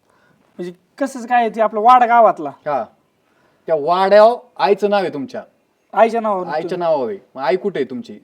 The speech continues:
Speaker 2: त्यांना माहित नाही. मग त्यांना ती गावात आतापर्यंत चर्चा होती, ती मी काढलं शोधून ती,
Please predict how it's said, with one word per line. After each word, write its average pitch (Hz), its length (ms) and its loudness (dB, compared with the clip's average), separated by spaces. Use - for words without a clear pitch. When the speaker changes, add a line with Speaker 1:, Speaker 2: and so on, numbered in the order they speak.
Speaker 2:
त्यांना 190 220 -6
माहित 214 360 0
नाही. 151 260 -8
मग 156 260 -14
त्यांना 175 220 -8
ती 175 120 -10
गावात 175 460 -2
आतापर्यंत 180 500 -8
चर्चा 185 280 -6
होती, 165 200 -6
ती 190 120 -6
मी 190 160 -4
काढलं 190 340 -2
शोधून 160 340 -8
ती, 180 300 -10